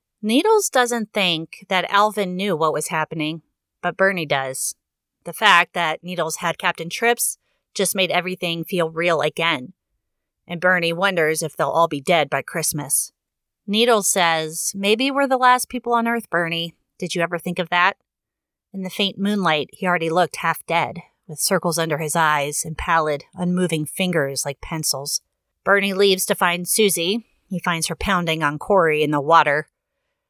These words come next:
Bernie pushes her off, and of course, Susie screams at him, but he ignores her and offers her a hand, pulling her to her feet. They walk up the beach together toward the main concession.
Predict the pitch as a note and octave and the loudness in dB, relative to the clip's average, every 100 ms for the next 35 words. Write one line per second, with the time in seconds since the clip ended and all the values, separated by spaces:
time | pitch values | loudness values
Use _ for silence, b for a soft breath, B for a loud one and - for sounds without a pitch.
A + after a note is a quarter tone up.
0 | _ _ F3+ F#3+ F3 G#3 F#3 F#3+ F#3 F3 | _ _ 2 2 2 0 0 2 6 8
1 | E3 E3 - E3 E3 - F3 D3+ D3+ D#3 | 8 8 4 -4 -4 -2 0 2 0 0
2 | C3+ C#3 - F3 G3+ C#3+ D#3 C3+ C3 - | -2 -4 -2 0 2 0 0 -4 -8 -12
3 | - D3+ G3+ G#3+ G#3 E3+ - D#3+ E3 - | -8 0 2 2 2 2 2 2 0 -2
4 | _ - G3 F3+ A3 G#3 A3+ B3 G#3+ D3 | _ -6 0 0 0 0 0 0 0 0
5 | C3 D3 - _ - E3+ D3 D#3 C#3 - | 0 -6 -12 _ -4 -2 -2 -6 -8 -4
6 | D3 D3 - G3+ D#3 _ _ _ _ _ | -4 -6 -2 -2 -2 _ _ _ _ _
7 | _ _ - F#3+ F#3 F3+ - A3 G#3+ F3+ | _ _ 0 4 6 6 4 -4 -4 -4
8 | E3 - E3+ D#3 D#3+ D#3+ D#3+ D3+ D#3 D#3+ | -6 -4 0 0 0 -2 -2 -2 -2 -2
9 | D#3 - D#3 - - - C3+ E3 | -4 -4 -2 0 0 -2 -6 -10